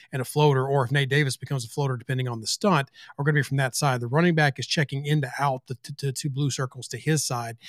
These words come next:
and then he'll check release as you see through, throughout we go here. So just explain what's going on in the pass protection there.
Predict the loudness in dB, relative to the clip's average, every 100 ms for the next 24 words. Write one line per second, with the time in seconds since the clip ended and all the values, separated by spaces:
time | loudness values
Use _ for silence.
0 | -16 -4 2 4 2 2 2 0 0 -2
1 | 0 -2 -4 -4 -2 -2 -2 -4 -4 -4
2 | -2 0 -2 -4 -4 -4 0 2 2 -2
3 | 0 2 4 2 -2 _ _ -8 2 2
4 | 4 0 0 2 4 4 2 -2 -6 -6
5 | 2 2 2 0 0 0 -4 0 4 6
6 | 4